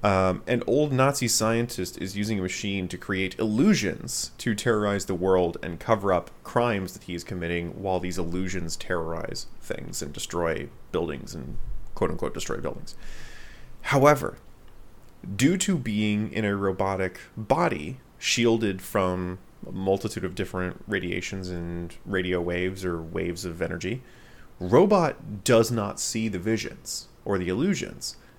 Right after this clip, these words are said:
and is able to kind of deduce that something is wrong, and with his help, the team combat the scientist's illusions, and they save everyone.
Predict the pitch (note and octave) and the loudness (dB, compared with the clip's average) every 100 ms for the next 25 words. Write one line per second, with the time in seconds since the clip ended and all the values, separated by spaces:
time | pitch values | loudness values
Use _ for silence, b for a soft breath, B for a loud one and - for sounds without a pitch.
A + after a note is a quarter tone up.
0 | B A#2+ A#2 B2 B2+ B2 - A#2+ A2 F2 | B 0 4 4 4 -2 -4 -2 -2 -4
1 | - A2 G2+ G2+ - G2 F#2 E2 F#2+ B2+ | -2 0 0 -4 -4 -2 -2 -6 -2 6
2 | F3+ A#2 F2 D#2 A1 G#2 G2+ G2+ A#2 - | 6 6 2 -4 -4 -2 -2 0 0 0
3 | F#2 - D3 A2+ - G2+ - - A2+ G#2 | -6 0 4 4 0 -10 -8 -6 -4 -4
4 | G2 F#2 G2+ F2 F2 F2 - - A#2 F#2+ | -4 -6 -8 0 0 0 -4 -12 -8 -4
5 | - F2 E2+ F2+ - - - - - - | -2 -2 -4 -6 -8 -8 -10 -12 -10 -2
6 | A2 E3 C3+ F#2+ F2 E2+ - B B B | 4 4 4 -2 -4 -8 -12 B B B
7 | B B - G2 F#2+ F2+ F#2 F2+ - D3 | B B 2 2 4 4 4 4 4 4
8 | B2+ F#2 F2 D2 - | 4 0 -4 -8 -10